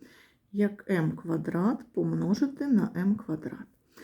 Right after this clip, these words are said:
При множенні двох степенів з однаковою основою показники степенів додають.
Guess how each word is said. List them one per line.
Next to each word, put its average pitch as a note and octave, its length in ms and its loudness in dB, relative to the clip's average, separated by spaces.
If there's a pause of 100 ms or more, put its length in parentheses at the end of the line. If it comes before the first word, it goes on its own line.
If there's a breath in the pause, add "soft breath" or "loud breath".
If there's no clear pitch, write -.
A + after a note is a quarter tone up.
(260 loud breath)
При F4+ 160 4
множенні F#3 440 6
двох A3+ 260 2
степенів F#3 540 -2
з G#3+ 80 0
однаковою D#3 560 0
основою A3 460 0
показники F3 600 0
степенів G3+ 560 0
додають. F#3 760 0